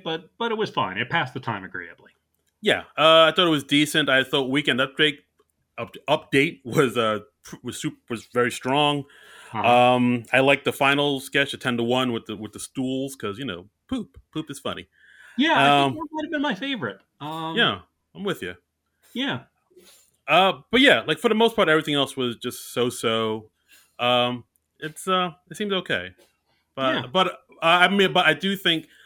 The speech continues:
Speaker 2: I did see, like, kind of, like, flashes here and there of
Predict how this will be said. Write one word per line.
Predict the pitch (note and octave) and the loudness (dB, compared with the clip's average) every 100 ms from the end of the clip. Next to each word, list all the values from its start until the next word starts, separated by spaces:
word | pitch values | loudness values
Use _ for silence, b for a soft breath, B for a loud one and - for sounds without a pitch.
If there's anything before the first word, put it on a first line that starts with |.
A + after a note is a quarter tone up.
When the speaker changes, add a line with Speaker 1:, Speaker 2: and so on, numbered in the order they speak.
| b - | b 2
Speaker 2:
I | |
did | E3 G#3+ A#3 | 2 2 0
see, | - G#3+ G3 | 0 0 2
like, | F3+ D#3+ | 4 2
kind | - E3+ | 0 0
of, | D#3 C#3 - _ _ _ _ _ - | 2 0 -6 _ _ _ _ _ -8
like, | C3+ | -8
flashes | - D3+ D#3 D#3 - C3+ | -4 4 6 6 2 -8
here | - D3+ C#3+ | -6 -2 -2
and | C3 B2 | -2 -2
there | B2+ A#2 G#2 G2+ | 0 0 0 -4
of | A2 G#2 G#2 G2+ | -8 -10 -8 -12